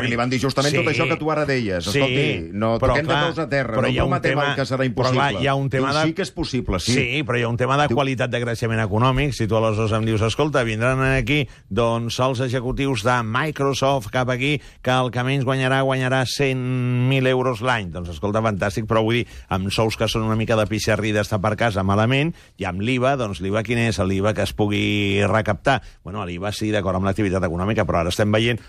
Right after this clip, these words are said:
Speaker 2: el que és una excepcionalitat que és aquests mesos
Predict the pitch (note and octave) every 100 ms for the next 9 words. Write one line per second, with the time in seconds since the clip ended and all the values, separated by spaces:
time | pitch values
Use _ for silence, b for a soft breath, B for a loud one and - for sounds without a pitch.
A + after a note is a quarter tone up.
0 | B G#2 E2+ F2 G#2 G#2+ - G2+ G#2+ F#2
1 | F2+ E2+ F#2 F#2 A2 G2 A2+ - F#2+ -
2 | - - F#2+ G2+ A#2+ -